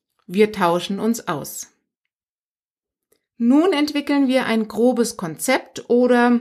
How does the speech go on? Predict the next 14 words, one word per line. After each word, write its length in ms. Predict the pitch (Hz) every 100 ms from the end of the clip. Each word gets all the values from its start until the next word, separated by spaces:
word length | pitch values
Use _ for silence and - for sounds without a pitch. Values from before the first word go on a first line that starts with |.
| - _ _ -
wir 160 | 208
entwickeln 340 | 208 214 240 208
Frageprinzipien, 1400 | 208 156 180 208 220 214 202 202 247 262 254 - 139 160 _ _ _ _ _
mit 180 | 196 190
denen 260 | 214 240 240
wir 140 | 226
die 200 | 202 -
echten 360 | 208 247 - 208
Betroffenen, 640 | 190 196 208 208 262 277
sprich 280 | 269 254 247
die 100 | 240
Nutzer 360 | 247 277 277 208
und 160 | 196
Kunden, 500 | - 254 254 262 285